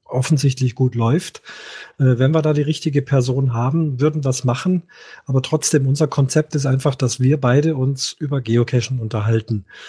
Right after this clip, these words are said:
Und ich glaub, wir würden so Interviews dann auch eher nur reinschieben, wenn aus zeitlichen Gründen zum Beispiel keine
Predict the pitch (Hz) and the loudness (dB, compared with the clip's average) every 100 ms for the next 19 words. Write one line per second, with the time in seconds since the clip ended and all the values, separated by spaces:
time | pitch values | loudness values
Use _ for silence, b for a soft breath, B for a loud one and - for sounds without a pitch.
0 | B B B - 120 120 - - - 123 | B B B -2 0 0 -4 -4 0 0
1 | 127 - 135 131 139 139 135 135 131 151 | 0 0 2 2 2 0 2 0 2 2
2 | 127 131 139 - 127 131 - 131 131 135 | 2 2 0 0 0 0 0 -2 0 2
3 | 135 139 135 143 135 123 135 131 147 143 | 2 4 4 2 2 2 2 2 0 0
4 | 139 127 123 127 127 127 - 127 131 135 | -2 -2 -2 -2 -2 -4 0 2 2 0
5 | - 127 135 135 135 127 131 117 120 - | -2 -2 0 0 0 -4 -2 -2 -4 -2
6 | 117 - 123 127 127 117 | -4 -2 2 4 4 0